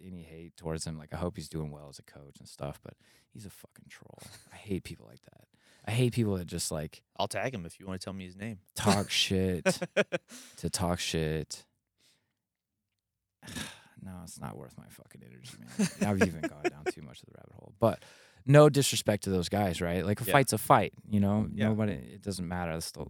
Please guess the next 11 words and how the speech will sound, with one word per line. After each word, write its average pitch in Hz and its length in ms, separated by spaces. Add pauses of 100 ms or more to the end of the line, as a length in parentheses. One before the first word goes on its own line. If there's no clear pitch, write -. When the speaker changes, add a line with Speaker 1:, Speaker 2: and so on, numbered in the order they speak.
(120)
Speaker 1:
whole 85 260 (300)
reason 87 420
Muay 80 180
Thai 71 180
has 73 200
such - 260
a - 340
allure, 82 500
especially - 480
to - 140
the, - 160